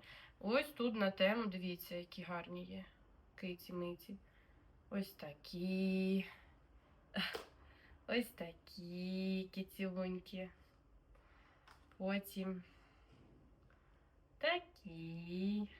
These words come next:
Я не пам'ятаю, чесно, коли я це купувала.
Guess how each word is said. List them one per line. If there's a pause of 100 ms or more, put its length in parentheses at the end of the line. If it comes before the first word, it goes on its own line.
(880)
Я
не
пам'ятаю,
чесно,
коли
я
це
купувала.